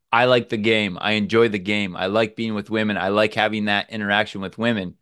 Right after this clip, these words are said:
But if you are going to play in the arena with dating and women, you've got to understand game. You've got to be psychologically strong,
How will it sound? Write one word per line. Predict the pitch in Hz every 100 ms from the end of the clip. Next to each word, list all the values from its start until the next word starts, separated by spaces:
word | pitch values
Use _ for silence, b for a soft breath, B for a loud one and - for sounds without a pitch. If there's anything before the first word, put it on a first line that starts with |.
| _ _ _ -
But | 113 107
if | 101
you | 113 113 113
are | - 110 104
going | 95 113 135
to | 123
play | 104 - 123 123 107
in | 87 - 107
the | 104 101 95 _
arena | - 104 117 113 101 85
with | - 90
dating | 113 110 113
and | 101 101
women, | 110 107 98 _ _ _ _
you've | 101 98 -
got | - 123 127 - -
to | - 107
understand | 113 107 101 - 110 104 98 92 _ _ _ _ _ _ _ _ _ _ 107
game. | 107 120 107 87
You've | 87 98 92
got | 117 117
to |
be | 113
psychologically | 104 117 110 131 120 113 110 110 113 110
strong, | 104 - - 123 156 180 127 104 98